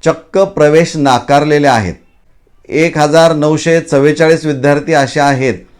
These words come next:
की ज्यांनी प्रवेश घेऊन तो रद्द केलेला आहे आणि महाविद्यालयानं प्रवेश रद्द केलेली विद्यार्थ्यांची संख्या आहे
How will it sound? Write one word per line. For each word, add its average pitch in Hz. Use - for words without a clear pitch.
की 143
ज्यांनी 143
प्रवेश 160
घेऊन 151
तो 165
रद्द 151
केलेला 156
आहे 113
आणि 127
महाविद्यालयानं 156
प्रवेश 156
रद्द 151
केलेली 143
विद्यार्थ्यांची 135
संख्या 131
आहे 113